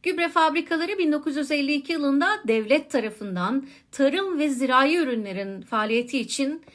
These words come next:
kurulmuş bir şirkettir. Bin dokuz yüz seksen altı yılında Borsa İstanbul'a kaydolan gübre fabrikalarının halka açıklık oranı ise yüzde yirmi ikidir. Kalan yüzde yetmiş sekizlik pay ise tarım ve kredi kooperatiflerine aittir.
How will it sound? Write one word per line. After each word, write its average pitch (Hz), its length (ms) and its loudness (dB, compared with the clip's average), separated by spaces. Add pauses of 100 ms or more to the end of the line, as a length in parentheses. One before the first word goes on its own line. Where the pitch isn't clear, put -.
(120)
kurulmuş 330 580 -2
bir 285 100 -2
şirkettir. 269 720 -8 (500)
Bin 240 80 -2
dokuz 247 200 -2
yüz - 80 -10
seksen 240 280 -2
altı 240 280 -4
yılında 220 340 -2
Borsa 247 280 0
İstanbul'a 190 540 -8
kaydolan 190 560 -4
gübre 240 240 4
fabrikalarının 180 920 -4 (240)
halka 233 380 -2
açıklık 247 460 -6
oranı 247 280 0
ise 311 540 -4
yüzde 196 260 -4
yirmi 254 320 0
ikidir. 220 460 -8 (840)
Kalan 349 260 4
yüzde 349 320 -2
yetmiş 311 300 -4
sekizlik 269 520 -6
pay 285 260 2
ise 320 480 -4
tarım 311 380 2
ve 349 140 -2
kredi 330 320 0
kooperatiflerine 226 840 -4
aittir. 175 520 -8